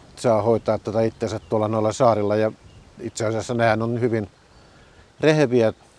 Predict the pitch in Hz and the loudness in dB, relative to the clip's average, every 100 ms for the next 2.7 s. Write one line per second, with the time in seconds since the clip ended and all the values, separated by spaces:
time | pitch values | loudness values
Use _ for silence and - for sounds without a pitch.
0 | - 123 139 147 123 123 127 123 117 107 | -14 -6 -2 0 0 2 2 2 0 -2
1 | - 113 104 101 117 104 107 104 117 107 | -6 -8 -6 -4 -2 -2 0 -2 0 -4
2 | 98 117 101 92 87 92 | -2 -4 -4 -8 -8 -10